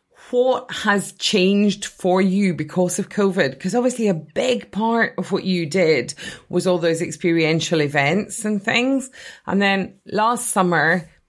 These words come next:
oh, sorry, last spring when lockdown first happened, obviously everything shut for a period and then things began to open, but it was all the outdoor stuff and we had the amazing weather and things. So can you just talk a little bit about how,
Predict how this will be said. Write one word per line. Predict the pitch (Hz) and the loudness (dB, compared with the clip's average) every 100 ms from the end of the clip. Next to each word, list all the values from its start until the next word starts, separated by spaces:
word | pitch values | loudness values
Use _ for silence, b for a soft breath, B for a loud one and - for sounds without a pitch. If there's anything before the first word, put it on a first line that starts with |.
| _ _ _ | _ _ _
oh, | 165 | -12
sorry, | 160 160 160 151 | -10 -6 -6 -2
last | 180 190 180 - | 2 2 0 -4
spring | - 165 165 139 160 185 180 | -6 0 2 2 2 2 2
when | 175 | 2
lockdown | 160 156 - 180 151 147 | 4 2 2 0 0 0
first | - 139 - | 0 0 -2
happened, | 147 127 139 139 160 214 202 B B B - | -4 -4 -2 -2 0 0 -2 B B B -6
obviously | 170 151 156 147 135 - _ - | -2 -2 -2 -2 -4 -10 _ -4
everything | 156 165 143 | -2 0 0
shut | 135 156 131 - - - _ | 0 0 0 -2 -10 -12 _
for | - | 0
a | 165 | 0
period | 160 170 151 151 165 | 0 0 2 2 0
and | - 165 | -2 -2
then | 165 | -2
things | 165 196 180 | 0 0 0
began | 170 - 170 170 | -2 -2 -2 0
to | 185 | -2
open, | 190 180 190 | -2 -2 -2
but | 175 | -2
it | - | -2
was | 175 | -2
all | 196 | 0
the | 190 185 | 2 2
outdoor | 160 - 185 196 | 2 0 0 0
stuff | - 185 151 - | 0 -2 -2 -4
and | 175 | -4
we | 160 | -2
had | 175 | 0
the | 165 | 0
amazing | 165 165 180 196 196 180 165 | 0 0 0 0 0 0 0
weather | 160 156 180 202 | 0 0 0 0
and | 214 214 | 0 0
things. | 233 226 | 0 0
So | 214 185 | 0 -2
can | B B B - | B B B -8
you | 254 294 | -2 -2
just | 320 | -2
talk | - 240 240 | 0 0 0
a | |
little | 180 175 101 | 0 0 0
bit | 190 - | -2 -2
about | 190 175 | 0 -2
how, | 175 | 0